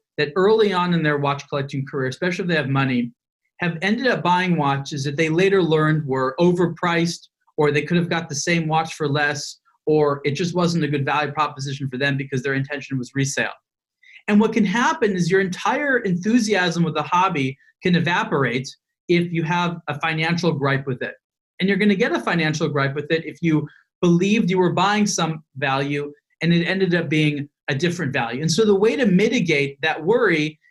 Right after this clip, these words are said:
is by focusing on buying the best values possible. That doesn't necessarily mean the biggest discounts, but buy watches that are very much within what you can afford.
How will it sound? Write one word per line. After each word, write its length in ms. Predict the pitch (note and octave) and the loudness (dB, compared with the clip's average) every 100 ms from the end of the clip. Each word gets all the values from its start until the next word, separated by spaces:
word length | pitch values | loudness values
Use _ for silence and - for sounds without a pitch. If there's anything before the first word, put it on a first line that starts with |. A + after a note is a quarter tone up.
| _ | _
is 140 | E3 D3+ | -2 0
by 140 | D#3+ | -2
focusing 580 | D#3+ F#3+ F3+ - F#3 F3 | 0 0 0 -2 0 0
on 120 | D3+ | 2
buying 340 | D3+ D3+ D3+ C3+ | 2 2 0 -2
the 60 | |
best 280 | C3 C#3+ - | -2 -6 -4
values 300 | C3+ C3+ B2+ | -2 -2 -4
possible. 400 | - C3+ - C3+ | -4 -4 -4 -4
That 120 | E3+ | -2
doesn't 260 | B3+ B3 C4 | -2 -2 -2
necessarily 420 | B3 B3 G#3+ G3 | -2 2 0 0
mean 160 | F#3 E3+ | 2 2
the 80 | |
biggest 360 | C3+ D#3 D3 C#3+ | 2 0 -2 -2
discounts, 600 | - - - G#2 G#2 - _ _ _ _ _ F3+ | -2 -4 -6 -10 -12 -20 _ _ _ _ _ -4
but 160 | E3+ | 0
buy 240 | - C4+ C4 | 0 2 2
watches 600 | G#3 F#3+ F#3+ - F#3 E3+ | 2 2 0 -4 -6 0
that 120 | D#3+ | 0
are 220 | D3+ C3 A#2+ | 2 -2 -4
very 340 | D#3+ F#3 G#3+ A3+ | 0 2 2 2
much 420 | F3+ F3 F3 - _ _ - | 2 0 -2 -6 _ _ -4
within 480 | D3 D#3+ E3 D3 | 0 0 0 -2
what 220 | C3 D3+ F#3+ | -2 -2 -2
you 140 | G3 | 0
can 140 | A3 | 0
afford. 600 | G#3+ G#3+ D3+ C3+ C3+ C#3 | 0 -2 0 2 2 -2